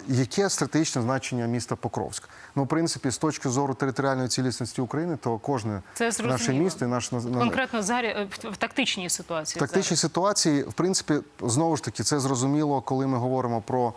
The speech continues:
Speaker 1: завдання. Це взяти повністю Донбас,
Speaker 2: Мгм.
Speaker 1: окупувати Донбас. Е, Покровсько-Мирноградська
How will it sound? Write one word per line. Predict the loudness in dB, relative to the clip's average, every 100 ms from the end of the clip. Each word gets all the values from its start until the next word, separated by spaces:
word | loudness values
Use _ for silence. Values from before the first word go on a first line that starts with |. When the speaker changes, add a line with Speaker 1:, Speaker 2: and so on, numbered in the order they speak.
| -8 -4
Speaker 1:
завдання. | 0 2 2 2 2 0
Це | -2 -2
взяти | 2 2 0 -2
повністю | -2 0 -2 -4 -4 -2
Донбас, | 0 0 2 0 -2 -10 -8
Speaker 2:
Мгм. | -6 -4 -6 -8 -20 -20 -10
Speaker 1:
окупувати | -4 -2 2 2 2 0
Донбас. | 0 2 2 0 -6 -20 -20 -18 -2
Е, |
Покровсько-Мирноградська | 2 4 2 2 2 0 0 0 2 2 2 0 0 -2 -4